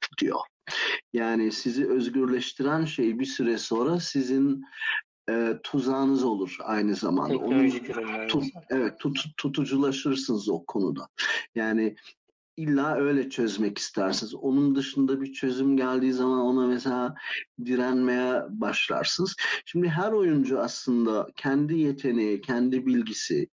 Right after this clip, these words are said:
Speaker 1: kendi sevgisi, yani o dünyaya karşı sevgisi çerçevesinde bir takım, e, çözümler üretir. Bunlardan, bunların bazılarından mesela daha çok haz alır.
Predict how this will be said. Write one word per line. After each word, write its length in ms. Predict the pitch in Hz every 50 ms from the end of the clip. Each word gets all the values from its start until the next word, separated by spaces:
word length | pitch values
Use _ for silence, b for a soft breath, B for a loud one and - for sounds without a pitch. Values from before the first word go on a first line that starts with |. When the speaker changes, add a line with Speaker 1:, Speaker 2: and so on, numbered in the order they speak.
| _ _ _ _ _ _ - -
Speaker 1:
kendi 340 | - 113 113 117 123 160 170
sevgisi, 600 | - - 143 135 139 139 135 131 135 - - 151
yani 300 | 143 117 113 110 107 98
o 220 | 82 104 107 107
dünyaya 480 | 117 120 120 117 117 120 120 123 120 120
karşı 400 | - 107 98 104 - - - -
sevgisi 480 | - 135 127 120 120 120 - - 139
çerçevesinde 920 | 135 - - 101 104 - - - 90 82 - - - 92 90 107 151 196 B B B B B B B B B B -
bir 140 | 160 156 -
takım, 480 | 170 151 156 - 160 160 180 175 175 _ _ _ _ 202 190 139
e, 400 | 123 123 120 120 120 117 117 113 110 110 110 92 90 - - -
çözümler 600 | - - 156 143 143 147 151 151 151 151 160 151 131
üretir. 580 | 131 117 110 107 - - - - - - - - -
Bunlardan, 840 | 131 127 135 139 135 135 135 135 135 135 135 135 131 135 - 135 127
bunların 400 | 127 131 131 135 135 135 131 123
bazılarından 580 | 123 123 127 127 123 127 127 127 127 127 120
mesela 420 | 123 123 123 120 - 127 123 117 117
daha 180 | 117 117 123
çok 220 | 123 - 123 - -
haz 300 | - 101 107 101 92 95
alır. 320 | 85 - - 151 - -